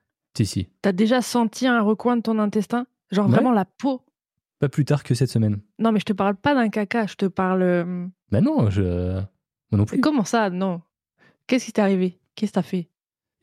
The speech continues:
Speaker 1: J'ai, je suis allé à l'hôpital cette semaine pour, euh, faire une analyse, euh, machin.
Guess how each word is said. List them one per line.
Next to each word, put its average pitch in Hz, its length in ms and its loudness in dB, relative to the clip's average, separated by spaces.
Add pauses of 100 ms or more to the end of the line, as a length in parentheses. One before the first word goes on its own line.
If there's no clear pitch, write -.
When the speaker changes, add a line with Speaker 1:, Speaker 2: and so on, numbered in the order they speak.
(100)
Speaker 1:
J'ai, 107 440 2
je 123 100 2
suis - 120 -2
allé 151 100 2
à - 20 2
l'hôpital 110 380 0
cette - 140 -8
semaine 127 320 0 (1120)
pour, 98 220 2
euh, 95 200 2
faire 135 220 -2
une 101 100 2
analyse, 98 420 2
euh, 87 140 0
machin. 87 320 -2